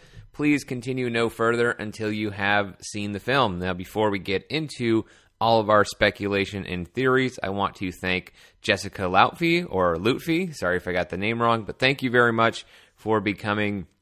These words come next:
our latest patron over at patreon dot com slash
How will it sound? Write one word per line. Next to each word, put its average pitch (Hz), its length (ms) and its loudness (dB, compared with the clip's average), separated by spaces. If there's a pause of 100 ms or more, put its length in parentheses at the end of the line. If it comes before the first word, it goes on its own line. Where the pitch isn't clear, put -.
(540)
our 98 160 2
latest 107 360 2
patron 104 600 0
over 104 260 2
at - 140 -2
patreon 98 580 -4
dot 92 300 0
com 92 440 -2
slash 87 540 -4